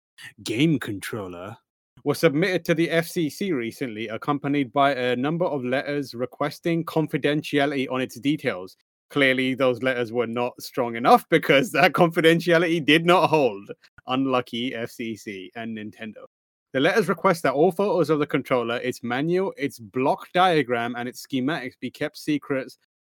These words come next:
for up to six months until Nintendo is ready to announce. All that stuff is on the internet now. Unlucky. Please be advised that the following information is to be held in confidence for a hundred and eighty days, basically. That is what they're talking about.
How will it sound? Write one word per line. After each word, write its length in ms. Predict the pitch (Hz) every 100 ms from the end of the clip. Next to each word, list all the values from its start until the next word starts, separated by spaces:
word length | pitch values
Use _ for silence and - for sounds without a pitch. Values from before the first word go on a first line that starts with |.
| _
for 220 | 131 127
up 140 | 139
to 120 | -
six 340 | 117 185 190 -
months 240 | 147 139
until 300 | 131 120 131
Nintendo 480 | 120 117 131 127 127
is 140 | 110
ready 180 | 127 120
to 140 | 120 120
announce. 420 | 123 110 - - _ _
All 160 | 131 123
that 180 | 120 123
stuff 240 | 147 131
is 120 | 135
on 140 | 131 127
the 120 | 147
internet 360 | 165 139 113 107
now. 280 | 104 92 -
Unlucky. 600 | 123 120 117 127 - 95 - _ _ _ _ _
Please 220 | 202 240
be 120 | 254
advised 420 | 226 151 156 156 165
that 160 | 147
the 360 | 131 156 139 131
following 420 | 175 202 208 214
information 800 | 175 147 139 151 131 127 139 127
is 160 | 127 -
to 80 |
be 140 | 123 120
held 400 | 131 135 131 127 127
in 120 | 123
confidence 420 | - 120 120 120
for 160 | - 117
a 40 |
hundred 260 | 120 123 117
and 60 |
eighty 160 | 117 110
days, 380 | 110 98 98 _ -
basically. 440 | 123 - - _ _ _ -
That 140 | 107
is 120 | 107
what 100 | 117
they're 80 | 107
talking 260 | - 113 110
about. 260 | 104 101